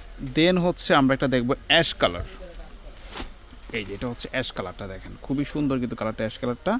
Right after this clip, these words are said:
এইটাও দেখতে পান অ্যাশ কালারটা। আচ্ছা, নেক্সট দেখবো এটা হচ্ছে একটা পার্পল। এই দেখেন পার্পলটা খুবই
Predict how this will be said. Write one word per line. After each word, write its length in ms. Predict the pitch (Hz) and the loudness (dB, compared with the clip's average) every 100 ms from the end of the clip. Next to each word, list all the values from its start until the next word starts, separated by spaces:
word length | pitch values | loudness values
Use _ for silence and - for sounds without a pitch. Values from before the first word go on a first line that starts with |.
| - - - - - | -4 -16 -18 -12 -4
এইটাও 200 | 127 147 | 0 2
দেখতে 260 | 123 - 120 | 2 0 -2
পান 120 | 151 175 | 0 0
অ্যাশ 120 | 123 - | -2 0
কালারটা। 360 | 117 117 - 214 - - - - - - - - | -2 0 0 0 -2 -12 -14 -12 -12 -14 -12 -10
আচ্ছা, 200 | 113 - - - - - - - - - - - | -6 -8 -8 -16 -18 -20 -20 -20 -20 -18 -12 -2
নেক্সট 180 | 156 - 175 | 0 2 2
দেখবো 180 | 165 170 165 | 4 4 4
এটা 100 | 156 | 4
হচ্ছে 140 | 175 151 | 2 0
একটা 100 | 135 - | 2 4
পার্পল। 280 | 113 - 95 95 | 4 2 -4 -6
এই 40 | |
দেখেন 140 | 98 110 110 | -6 -4 -2
পার্পলটা 340 | 92 98 90 127 | -2 -4 -8 -6
খুবই 160 | - | -2